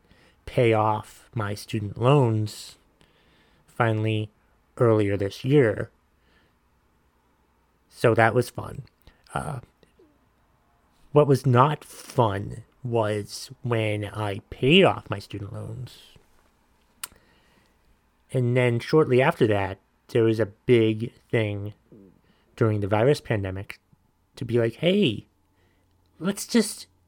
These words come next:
give student loan debt relief to people. Let's just relieve people of their student loans." Where the hell was this while I was paying mine months ago? Where the hell was that? Seriously, you're gonna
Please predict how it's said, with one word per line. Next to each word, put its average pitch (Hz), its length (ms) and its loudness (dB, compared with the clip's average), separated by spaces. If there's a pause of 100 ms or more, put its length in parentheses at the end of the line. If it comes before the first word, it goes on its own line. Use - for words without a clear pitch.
(140)
give 202 200 2
student 180 480 -2
loan 180 280 4
debt 160 280 2
relief 180 520 0
to 151 80 -2
people. 120 320 -4
Let's 156 200 -6
just 208 220 -4
relieve 220 460 6
people 147 280 2
of 120 80 0
their 127 100 0
student 120 300 -6
loans." 117 240 -10 (320)
Where 156 160 8
the 175 120 6
hell 180 200 8
was 151 160 6
this 139 220 2
while 139 160 2
I 135 40 4
was 123 160 -4
paying 156 460 4
mine 143 500 0 (720)
months 185 320 6
ago? 117 500 2 (1400)
Where 190 100 6
the 180 80 4
hell 190 180 4
was 165 220 2
that? 170 520 0 (960)
Seriously, 170 420 8
you're 147 100 2
gonna 180 140 2